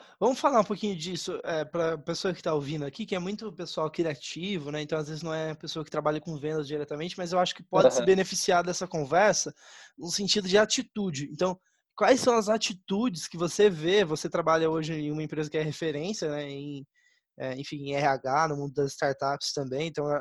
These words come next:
Speaker 1: eu acredito que
Speaker 2: Uhum.
Speaker 1: deve ter muita gente fera junto com você aí também, né?
Speaker 2: Sim.
Speaker 1: Então, co-, o que que você vê em comum, assim, das pessoas,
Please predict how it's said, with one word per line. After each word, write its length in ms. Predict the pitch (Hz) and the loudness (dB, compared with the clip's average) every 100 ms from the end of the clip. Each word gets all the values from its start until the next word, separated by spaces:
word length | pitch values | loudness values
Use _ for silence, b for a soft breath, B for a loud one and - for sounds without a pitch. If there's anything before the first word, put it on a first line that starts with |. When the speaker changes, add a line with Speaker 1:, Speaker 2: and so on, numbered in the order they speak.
| 139 | 0
Speaker 1:
eu 60 | |
acredito 360 | 131 147 139 117 | -2 -2 0 0
que 20 | |
Speaker 2:
Uhum. 60 | 131 | 0
Speaker 1:
deve 140 | 139 | -4
ter 100 | 151 | -4
muita 220 | 151 156 | -6 -6
gente 180 | 170 170 | -6 -6
fera 440 | - - 139 165 175 | -8 -6 -2 -2 -2
junto 280 | 143 160 - | -4 -8 -10
com 80 | 143 | -12
você 280 | 135 - 143 | -10 -6 -6
aí 100 | 139 | -6
também, 380 | 139 131 151 | -8 -8 -8
né? 140 | 185 160 - B B B B _ 160 175 | -6 -8 -10 B B B B _ -6 4
Speaker 2:
Sim. 340 | 185 247 233 214 | 6 8 6 4
Speaker 1:
Então, 480 | 202 196 180 160 151 _ _ | 0 -2 -4 -6 -10 _ _
co-, 120 | 226 | -2
o 100 | - | 0
que 120 | 277 | -4
que 80 | 294 | -2
você 240 | 320 294 262 | 0 0 -2
vê 120 | 214 | 0
em 80 | 214 | -2
comum, 520 | - 220 185 190 175 | 4 4 6 2 2
assim, 240 | 147 - | 0 0
das 140 | 156 147 | -4 -6
pessoas, 440 | - - 175 151 | -8 -4 -4 -4